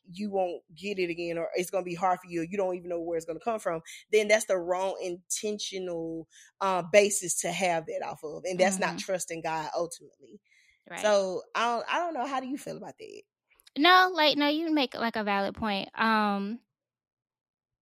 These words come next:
Speaker 2: no, so that kinda goes back to, like, what I was saying, like, you know, like, ask God what you should do in that
Speaker 1: Mm-hmm.
Speaker 2: situation. Because, like, I mean, as you said, like, if,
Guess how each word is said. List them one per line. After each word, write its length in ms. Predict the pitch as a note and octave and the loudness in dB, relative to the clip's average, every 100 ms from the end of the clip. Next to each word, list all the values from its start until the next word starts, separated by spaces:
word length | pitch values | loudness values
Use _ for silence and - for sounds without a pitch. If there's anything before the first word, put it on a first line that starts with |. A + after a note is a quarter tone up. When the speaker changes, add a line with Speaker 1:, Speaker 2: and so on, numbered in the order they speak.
| _ _ _ | _ _ _
Speaker 2:
no, 300 | A#3+ A#3+ A3+ A3 | 4 8 8 6
so 180 | B3+ | 6
that 200 | A#3+ C#4 | 8 8
kinda 200 | D#4+ D4+ C4 | 8 6 6
goes 200 | A3+ A3+ | 4 4
back 200 | G#3 - | 0 0
to, 80 | |
like, 260 | G#3 G3 F#3+ | 4 4 6
what 180 | G3 G3 | 4 6
I 120 | G3 | 6
was 140 | G3+ | 4
saying, 260 | - F#3+ F#3+ | 0 -2 0
like, 280 | F#3 F#3 G3+ | 0 -2 -2
you 60 | |
know, 160 | G3 F#3+ | 0 0
like, 260 | F#3 - - - _ _ _ - | 0 -2 -6 -16 _ _ _ 10
ask 300 | G#3+ G#3+ - | 10 10 2
God 320 | G3+ G3+ G#3+ | 4 4 2
what 180 | B3+ C#4 | -2 -4
you 60 | |
should 180 | C4+ C#4+ | -2 -2
do 180 | C#4+ D4+ | -2 -2
in 120 | D4 | -2
that 140 | D4 D4+ | -2 -2
Speaker 1:
Mm-hmm. 480 | A3 A3+ A#3+ G3+ G#3 | -2 0 0 0 0
Speaker 2:
situation. 140 | D4 - - - - - | -2 -6 -14 -14 -14 -2
Because, 600 | A3+ B3+ C4 A#3 A#3 - | -2 2 2 4 0 0
like, 400 | A3+ A3 A3 - - | 0 2 -2 -2 -2
I 100 | A3 | 0
mean, 240 | A3 G#3+ | 0 0
as 320 | - G#3 G#3+ | 2 2 0
you 100 | G#3 | -6
said, 260 | G#3 G#3 G3 | -6 -4 -2
like, 200 | G3 F#3 | -4 -4
if, 240 | F#3+ G3 | -4 -4